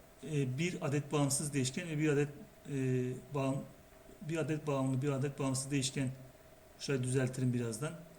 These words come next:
seçtiğimizde önerilen modellerden bahsediyor. Biz bu modeli seçmeyelim. E, orada çeşitli yöntemler vardı.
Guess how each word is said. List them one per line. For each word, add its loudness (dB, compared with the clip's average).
seçtiğimizde 0
önerilen 4
modellerden 2
bahsediyor. -2
Biz 0
bu 0
modeli 0
seçmeyelim. 2
E, 4
orada 0
çeşitli 0
yöntemler 2
vardı. 0